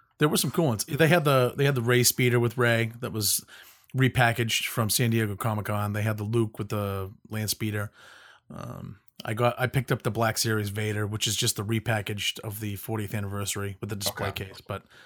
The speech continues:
Speaker 1: um, I saw a Vader, I had to buy it.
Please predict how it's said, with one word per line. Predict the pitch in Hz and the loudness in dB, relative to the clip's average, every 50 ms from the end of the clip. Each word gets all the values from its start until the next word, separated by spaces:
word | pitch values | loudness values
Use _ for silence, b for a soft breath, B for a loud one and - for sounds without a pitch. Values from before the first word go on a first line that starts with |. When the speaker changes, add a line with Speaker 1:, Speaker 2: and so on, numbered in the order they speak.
| B B B _ | B B B _
Speaker 1:
um, | - - 101 101 95 95 95 92 90 92 _ _ _ _ _ _ _ _ | -8 -6 -4 -4 -4 -4 -6 -8 -10 -14 _ _ _ _ _ _ _ _
I | - 113 | -8 -4
saw | - - 117 104 | -2 0 0 0
a | 101 | 0
Vader, | 101 107 107 101 98 | -2 -2 -2 -4 -4
I | 95 | -4
had | 95 101 95 | -4 -6 -6
to | 92 | -6
buy | 92 95 92 92 90 92 | -6 -6 -6 -6 -6 -8
it. | - - | -10 -14